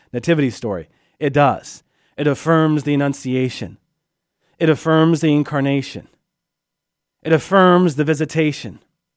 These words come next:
the various angelic appearances to Joseph, Zechariah, the shepherds, all of which are very moving in the movie itself.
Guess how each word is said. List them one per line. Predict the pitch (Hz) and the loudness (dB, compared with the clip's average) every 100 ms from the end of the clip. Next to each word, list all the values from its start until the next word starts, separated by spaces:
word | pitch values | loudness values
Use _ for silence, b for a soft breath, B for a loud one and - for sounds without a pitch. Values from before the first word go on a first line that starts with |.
| _ _ _ _ - | _ _ _ _ -6
the | 143 | 0
various | 156 165 156 147 - | 4 4 4 0 -2
angelic | 151 139 156 156 143 | -2 0 2 0 -2
appearances | - - 156 147 - 110 | -10 -4 -2 -2 -6 -10
to | 101 | -10
Joseph, | 104 147 147 139 127 | -2 2 2 0 -8
Zechariah, | 110 131 127 123 131 135 135 | -6 -4 -4 -2 0 2 0
the | 117 | -2
shepherds, | - 139 139 131 | -4 -4 -4 -2
all | 165 208 202 | 4 6 6
of | 147 | 2
which | 143 | 0
are | 135 | 0
very | 151 175 147 | 2 2 2
moving | 135 147 160 131 120 - | 2 2 2 0 -4 -2
in | 151 143 | 0 0
the | |
movie | 123 135 123 113 | 0 0 -2 -4
itself. | - - 120 - _ | -6 -6 -6 -6 _